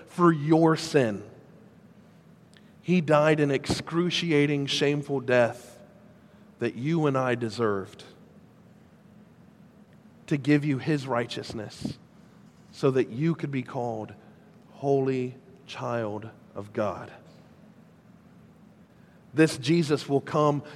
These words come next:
again in glory to reclaim his people. When you think about what God has done for you, when you think about the impact of this relationship, the vertical between God and yourself,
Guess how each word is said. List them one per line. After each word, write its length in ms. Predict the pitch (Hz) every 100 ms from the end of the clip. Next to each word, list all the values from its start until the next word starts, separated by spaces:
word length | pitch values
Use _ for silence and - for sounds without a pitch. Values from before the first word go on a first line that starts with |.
| -
again 520 | 131 139 147 147 135 - - -
in 220 | 139 135
glory 540 | 131 135 143 143 127 - - -
to 140 | 180
reclaim 840 | 143 165 147 - 160 160 156 151 143 -
his 240 | - 139 -
people. 460 | 160 156 143 123
When 200 | 131 135
you 180 | 143 202
think 320 | - 208 202
about 400 | 190 170 170 165 - - -
what 260 | 151 147
God 300 | 143 147 160
has 200 | 160 143
done 280 | 123 151 147
for 160 | 143 151
you, 160 | 160
when 200 | 139 143
you 140 | 175 208
think 260 | - 202
about 280 | 190 165 165
the 120 | 151 -
impact 460 | 170 170 160 147 143
of 180 | 123
this 240 | 127 175 -
relationship, 800 | 165 151 147 143 131 120 110 120
the 80 |
vertical 500 | 123 151 156 147 117
between 400 | 110 120 156 139
God 300 | 131 127 156
and 120 | 156 151
yourself, 460 | 127 - 143 131